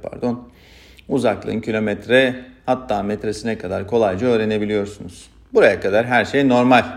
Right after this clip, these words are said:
bir sıkıntı yok. Şimdi geçenlerde bir danışanım geldi. Otuzlu yaşlarında, birkaç yıllık evli, kendisi de eşini Swarm'da bulmuş. Ama buna karşılık birbirlerini bulmamışlar.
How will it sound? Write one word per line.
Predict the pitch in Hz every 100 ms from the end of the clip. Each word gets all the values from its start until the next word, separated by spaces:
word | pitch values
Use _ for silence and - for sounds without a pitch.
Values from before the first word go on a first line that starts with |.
| - -
bir | 110
sıkıntı | - - - 90 127
yok. | 92 - - _ _ _ _ _ _ _ _ _ _ _ - - - - - - - - - -
Şimdi | 110 165
geçenlerde | 170 196 190 190 196
bir | 202
danışanım | 185 185 190 190 180
geldi. | 117 101 98 98 - - -
Otuzlu | 101 - 107 104
yaşlarında, | 110 101 - 107 101 101 101 117 117 117 113 113 104
birkaç | 92 104 95 104
yıllık | 98 95 -
evli, | 95 110
kendisi | - 98 104 95 95 101
de | 107 107 -
eşini | 101 - 110
Swarm'da | - 92 92 92 101
bulmuş. | 92 90 87 - - _ _ _ _ _ _ _ _ _ - -
Ama | 117 120
buna | 110 131 147
karşılık | 123 113 131 127 127
birbirlerini | 110 107 110 135 131
bulmamışlar. | 135 120 90 - -